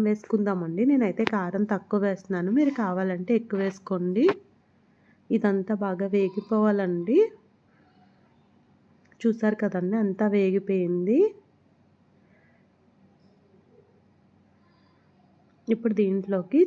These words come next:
చింతపండు రసం నీళ్ళు వేసుకుందామండి. బాగా పలుచగా చేసుకుందామండి. బాగా పలుచగా చేసుకుంటే పెసర పనుగులోకి ఉప్పు, కారం, పులుపు అంతా బాగా పట్టి టేస్ట్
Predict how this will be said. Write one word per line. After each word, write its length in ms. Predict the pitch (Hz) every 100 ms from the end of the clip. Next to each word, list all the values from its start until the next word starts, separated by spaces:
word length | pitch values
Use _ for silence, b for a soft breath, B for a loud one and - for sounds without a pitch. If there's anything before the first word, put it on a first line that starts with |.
| 370
చింతపండు 480 | 240 - - 220 214
రసం 240 | 202 202 208
నీళ్ళు 260 | 220 220 220
వేసుకుందామండి. 1000 | 208 - - 196 202 196 175 180 190 349 466 - _ - - - - - _ _ _ _ _ _ _ _ B B 208
బాగా 320 | 208 196 233 233
పలుచగా 400 | 208 202 - 233 233
చేసుకుందామండి. 800 | 226 233 214 208 214 202 180 240 - _ _ - _ _ -
బాగా 420 | 233 220 208 208
పలుచగా 460 | 220 226 208 208 214 214
చేసుకుంటే 500 | 214 - - 196 285
పెసర 360 | 302 233 - 214 -
పనుగులోకి 500 | 214 202 196 185 269
ఉప్పు, 240 | 269 220 214
కారం, 340 | 208 190 185 254
పులుపు 360 | 269 196 185 220
అంతా 320 | 214 190 190
బాగా 340 | 208 190 180 208
పట్టి 400 | 208 185 - 392 - B B B -
టేస్ట్ 380 | 233 214 214